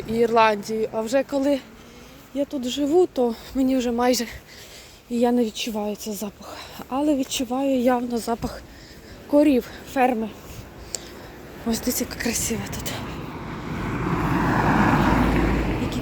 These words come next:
красиві квіточки, ці маленькі. Я навіть не знаю, що це. Це петунія, ну це таке в нас і в Україні скрізь вони. А це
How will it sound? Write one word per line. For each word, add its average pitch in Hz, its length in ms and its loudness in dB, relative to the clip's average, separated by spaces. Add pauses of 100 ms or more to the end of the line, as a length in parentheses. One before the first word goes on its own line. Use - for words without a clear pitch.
красиві 240 460 -2
квіточки, 226 520 -4
ці 247 120 0
маленькі. 226 600 2 (3500)
Я 269 60 6
навіть 302 300 4 (500)
не 294 100 2
знаю, 302 340 2
що 220 280 -2 (100)
це. 220 120 -4 (960)
Це 339 80 4
петунія, 381 600 2
ну 381 200 0
це 269 120 -4
таке 247 300 -6
в 233 40 -4
нас 220 260 -2
і 214 40 -6
в 214 60 -6
Україні 330 500 0
скрізь - 400 0
вони. 269 260 -4 (720)
А - 80 4
це 330 180 4